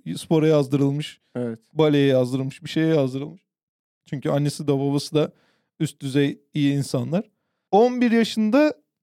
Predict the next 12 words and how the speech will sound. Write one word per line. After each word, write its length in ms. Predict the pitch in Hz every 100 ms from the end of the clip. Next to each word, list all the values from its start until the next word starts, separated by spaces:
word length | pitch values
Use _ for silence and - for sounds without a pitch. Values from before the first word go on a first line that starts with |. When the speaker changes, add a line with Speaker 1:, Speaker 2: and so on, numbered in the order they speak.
| _
Speaker 1:
nasıl 340 | 190 202 180
diyeyim, 240 | 190 262 - 175
senin 440 | - 226 208 226 220
benim 280 | 226 240 - -
abi 340 | 208 220 208
diyeceğimiz 540 | 196 180 196 202 214 180
gibi 220 | 196 208
bir 60 |
adam 260 | 220 202 208
olmuş. 520 | 156 139 214 - - -
Speaker 2:
Garson 580 | 196 208 202 226 202
boy. 200 | 147 120